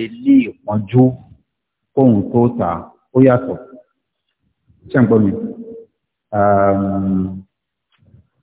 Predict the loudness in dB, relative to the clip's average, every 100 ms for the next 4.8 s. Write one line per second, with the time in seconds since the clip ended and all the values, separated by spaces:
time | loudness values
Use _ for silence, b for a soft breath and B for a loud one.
0 | 0 4 4 4 4 4 2 4 4 2
1 | 0 -2 -6 2 2 2 -8 _ _ _
2 | _ _ _ _ _ _ _ _ _ _
3 | _ _ _ _ -2 2 6 6 4 2
4 | 0 2 0 0 -8 -4 -6 -6